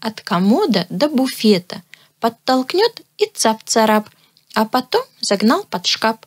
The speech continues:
Ждет на коврике у шкафа, притаился, чуть дыша. Коротка кошачья лапа, не достать карандаша.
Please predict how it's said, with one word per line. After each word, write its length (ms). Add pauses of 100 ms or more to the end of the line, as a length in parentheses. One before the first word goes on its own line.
(520)
Ждет 480
на 140
коврике 580
у 100
шкафа, 640 (400)
притаился, 1080
чуть 360
дыша. 500 (640)
Коротка 800
кошачья 720
лапа, 460 (140)
не 260
достать 720
карандаша. 920